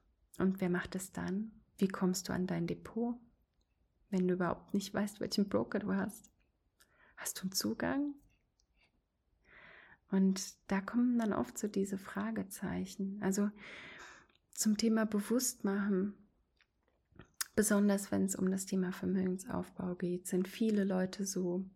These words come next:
der Annahme, sie hätten sich um gewisse Dinge gekümmert. Ich war ja auch der Annahme, ich hätte mich um gewisse Dinge gekümmert. Also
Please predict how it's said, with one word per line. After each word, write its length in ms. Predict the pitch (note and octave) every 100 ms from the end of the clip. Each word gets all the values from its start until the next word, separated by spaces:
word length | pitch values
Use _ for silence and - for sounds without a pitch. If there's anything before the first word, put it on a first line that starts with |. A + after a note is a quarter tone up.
| _ _ - - - - - _ -
der 220 | F#3+ F#3 -
Annahme, 880 | F#3+ G3+ G3+ F#3+ F3+ E3+ F3 E3 F3 - _ _ _ _
sie 300 | - - F#3+
hätten 280 | F#3+ F#3+ F#3+
sich 280 | G3 -
um 400 | - G3 F#3 F#3+
gewisse 320 | G3 A3+ A3 G#3+
Dinge 320 | G3 G3 G3
gekümmert. 1120 | F#3 F#3 G3 G#3+ - - G#3 G3 F#3+ G3 - _ _ _ _ _ - - -
Ich 180 | F#3 -
war 80 | E3+
ja 140 | E3+
auch 140 | E4+
der 180 | E4+ G3+
Annahme, 440 | F3+ F3 E3+ E3+ F3
ich 120 | -
hätte 240 | - -
mich 260 | F#3 F#3+ -
um 240 | G3 G3
gewisse 340 | G3 F#3+ F#3+ -
Dinge 340 | - F#3 F#3
gekümmert. 640 | - - - F#3+ F#3+ F#3+ -
Also 300 | G3 G3